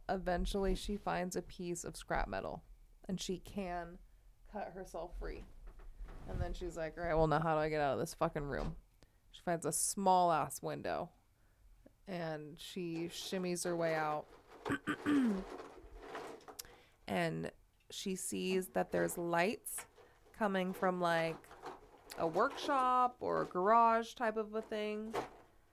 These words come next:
And so she goes and she peeks through the window, and she sees her girlfriend, Chrissy,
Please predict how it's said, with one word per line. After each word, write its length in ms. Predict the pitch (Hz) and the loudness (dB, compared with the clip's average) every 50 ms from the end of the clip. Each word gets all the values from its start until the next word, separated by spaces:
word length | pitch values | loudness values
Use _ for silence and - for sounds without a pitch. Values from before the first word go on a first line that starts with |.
| _ _ _ _ _ _ _ - _ _ - - | _ _ _ _ _ _ _ -20 _ _ -14 -6
And 480 | - 202 190 185 180 180 175 170 180 185 | -4 0 2 2 4 4 2 2 0 -4
so 220 | - - 185 175 | 0 2 2 2
she 200 | 180 - - 180 | 2 0 -4 -2
goes 360 | - 185 175 175 180 185 185 | 2 4 6 6 6 6 4
and 120 | 196 196 190 | 0 -2 -2
she 120 | - 202 | -2 -4
peeks 320 | 190 - 202 190 185 - - | 0 2 0 0 0 -2 -2
through 180 | - 208 202 | 0 0 2
the 100 | 190 208 | 2 2
window, 420 | 196 185 180 180 175 175 175 170 170 | 2 2 2 2 2 2 2 4 2
and 120 | 165 170 | 0 -2
she 120 | - - 180 | -4 -6 -6
sees 300 | 170 - - 170 165 165 | -6 -2 -2 -2 -2 -2
her 140 | - 175 170 | -4 -6 -2
girlfriend, 540 | 175 175 165 165 170 - 170 160 156 165 165 | 2 4 4 4 2 2 -2 -2 -2 -2 -4
Chrissy, 520 | - 175 170 - - - - - 196 190 | -2 -2 0 0 -2 -2 -2 -4 -6 -8